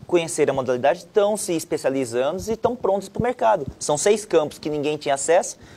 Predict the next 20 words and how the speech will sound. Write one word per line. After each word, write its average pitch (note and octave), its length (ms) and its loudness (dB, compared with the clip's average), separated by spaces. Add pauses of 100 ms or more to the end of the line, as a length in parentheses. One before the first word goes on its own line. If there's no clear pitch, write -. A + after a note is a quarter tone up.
são C#3 160 0
seis D3+ 200 2
campos D#3 240 0
que - 80 -14
precisam D#3+ 380 0
de D3 60 0
manutenção, C#3+ 760 0 (300)
precisam D3+ 400 0
mão C#3+ 120 2
de C#3 140 2
obra, G3+ 420 6 (460)
e C#4 100 0
hoje B3+ 400 6 (300)
nós F#3+ 160 -2
estamos F3 340 -2
aí E3+ 120 2
oferecendo F3 500 -2
pra D#3 160 -2
eles D3 220 0
oportunidade. D#3 840 -4